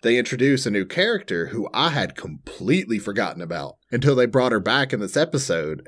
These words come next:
And whenever they did, my heart shattered because I was reminded about this whole character and everything. I was just like,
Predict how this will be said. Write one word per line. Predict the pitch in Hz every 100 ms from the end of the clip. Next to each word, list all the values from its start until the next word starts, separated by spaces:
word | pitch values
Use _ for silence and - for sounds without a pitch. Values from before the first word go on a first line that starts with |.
| -
And | 98 95 92
whenever | 92 104 113 107
they | 101
did, | 98 123 131 82 76 - _ _
my | 92 120 127
heart | - 131 110 -
shattered | - - 95 95 65 50 - _ _ -
because | 104 104
I | 73
was | 101 98 95 90
reminded | 90 98 117 95 82
about | 82 85 82
this | 87
whole | - 87
character | - 101 131 123 92 80 73 - _ - - -
and | 101
everything. | 104 95 95 98
I |
was | 98 -
just | -
like, | 98